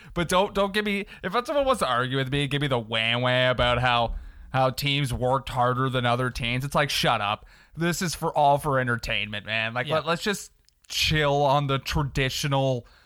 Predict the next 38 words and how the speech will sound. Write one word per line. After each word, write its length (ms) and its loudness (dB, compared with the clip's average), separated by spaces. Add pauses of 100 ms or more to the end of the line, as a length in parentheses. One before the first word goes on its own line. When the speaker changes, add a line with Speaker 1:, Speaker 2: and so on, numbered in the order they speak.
(440)
Speaker 1:
things 440 0
about 300 2
sports, 580 0
which 100 -6
is 140 -2
why 220 2
baseball 500 0
drives 220 0
me 80 -2
nuts. 500 -2 (240)
Speaker 2:
Well, 120 2
Speaker 1:
But 200 4
Speaker 2:
well, 220 4
Ryan, 280 4
Ryan, 200 2
we 80 -2
live 200 0
in 60 -2
a 60 0
society 520 -2
where 160 -4
it's 80 -6
just 160 -4
a 40 -4
bunch 180 -4
of 200 -2
whiners, 520 -4
and 100 -6
they're 120 -6
gonna 160 -6
find 340 -2
something 240 -4
to 60 -4
whine 340 -4
Speaker 1:
Oh, 40 2
Speaker 2:
about. 240 4
Speaker 1:
yeah. 60 0
Speaker 2:
So, 280 -2